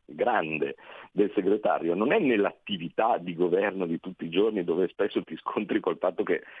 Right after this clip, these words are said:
molto banalmente tu vuoi fare qualcosa, gli altri sono di più e ne vogliono fare un'altra e tu puoi anche pestare i pugni e non riesci a fare assolutamente niente.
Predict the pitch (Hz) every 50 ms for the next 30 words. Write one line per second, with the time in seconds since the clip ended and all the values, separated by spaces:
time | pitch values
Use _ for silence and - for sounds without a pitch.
0 | - - - - _ - 104 107 - 104 92 92 92 117 131 107 101 110 104 -
1 | - - 95 85 82 80 - - 87 - - - 147 143 - - - - - 80
2 | 82 78 80 87 98 113 107 101 - 104 98 - 107 101 98 95 101 90 - 120
3 | 117 101 85 85 82 87 90 92 95 98 90 - 95 92 113 147 117 87 98 131
4 | 135 - - - - - 117 95 - 78 76 78 - 92 78 - 85 - - 92
5 | 87 95 90 - 92 104 117 120 104 92 82 78 80 78 - - 78 - 80 78
6 | 80 73 - - 80 76 - 78 78 76 76 73 - 82 85 90 85 78 - -
7 | 73